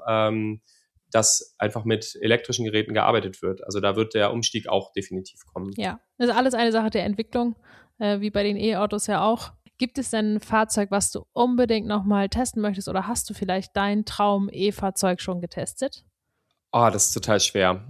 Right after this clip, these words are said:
Speaker 1: Ähm, also irgendwas hat man ja immer zu kritisieren. Und das ist auch gut so, ne? Ich teste ja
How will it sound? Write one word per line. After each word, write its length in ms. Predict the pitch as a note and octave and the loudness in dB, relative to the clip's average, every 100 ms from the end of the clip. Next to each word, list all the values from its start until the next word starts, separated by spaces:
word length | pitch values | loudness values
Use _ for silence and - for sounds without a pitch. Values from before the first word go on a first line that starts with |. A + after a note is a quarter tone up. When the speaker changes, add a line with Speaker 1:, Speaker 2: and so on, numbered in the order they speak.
| - G2 | -8 0
Speaker 1:
Ähm, 520 | G2 G2 F#2+ G2 - _ _ _ - | 0 0 -2 -4 -10 _ _ _ -4
also 260 | G#2 A2+ A#2 | 0 2 4
irgendwas 400 | C#3 D#3 C#3 C#3+ | 6 6 6 4
hat 140 | C#3 | 4
man 100 | C3 | 6
ja 100 | A#2 | 6
immer 300 | A2+ A#2+ G#2+ | 4 2 2
zu 100 | - | -2
kritisieren. 840 | - G2+ G2+ F#2 G2+ G#2+ D3 F#3+ - _ _ _ _ _ _ _ _ - | -10 -12 -8 -4 0 0 0 -8 -12 _ _ _ _ _ _ _ _ -2
Und 100 | A2 | 2
das 80 | |
ist 40 | A2 | 4
auch 140 | G#2+ | 4
gut 240 | - D3+ F#3 | 4 4 6
so, 140 | F#3 | 4
ne? 240 | F#3 C#3+ E3+ | 6 4 4
Ich 120 | - - | -2 -6
teste 300 | - A#2 - | 0 2 6
ja 260 | B2 B2 | 6 6